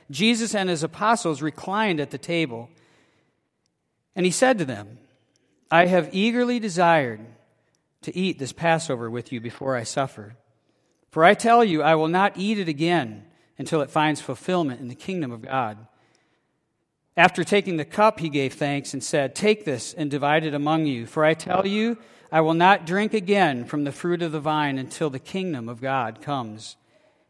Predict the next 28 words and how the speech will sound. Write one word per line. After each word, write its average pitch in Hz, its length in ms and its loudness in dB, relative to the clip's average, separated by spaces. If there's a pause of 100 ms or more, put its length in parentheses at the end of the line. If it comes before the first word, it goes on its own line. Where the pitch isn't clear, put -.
(840)
And 120 100 -10
he 120 60 -8
took 190 220 -6
bread, 185 520 4 (600)
gave 147 220 -4
thanks 175 420 0
and 156 120 -6
broke 160 300 4
it 160 80 -2
and 139 160 -6
gave 151 180 0
it 156 80 -6
to 143 80 -12
them, 139 140 -6
saying, 147 520 -4 (540)
"This 185 420 2
is 165 220 -2
my 156 220 2
body 139 580 -4 (460)
given 151 320 -2
for - 160 -6
you. 120 320 -6
Do 156 260 -2
this 117 300 -6
in 127 100 -8
remembrance 123 600 -8
of 123 60 -10
me." 113 300 -8